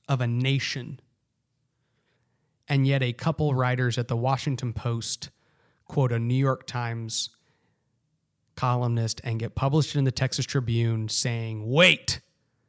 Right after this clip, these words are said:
let's talk about why some people have a legitimate gripe with this situation, why some people don't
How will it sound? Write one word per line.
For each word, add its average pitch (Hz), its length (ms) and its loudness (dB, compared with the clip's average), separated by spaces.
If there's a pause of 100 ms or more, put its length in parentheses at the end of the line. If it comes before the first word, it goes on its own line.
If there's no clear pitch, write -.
(220)
let's 147 280 2
talk 151 280 2
about 123 320 0
why 120 480 2
some 156 400 2
people 135 300 2
have 123 140 0
a 123 40 -4
legitimate 147 840 2 (220)
gripe 113 460 -4 (320)
with 120 200 -4
this 117 540 -2 (180)
situation, - 720 -6
why 120 160 0
some 147 300 0
people 127 280 -2
don't 127 360 0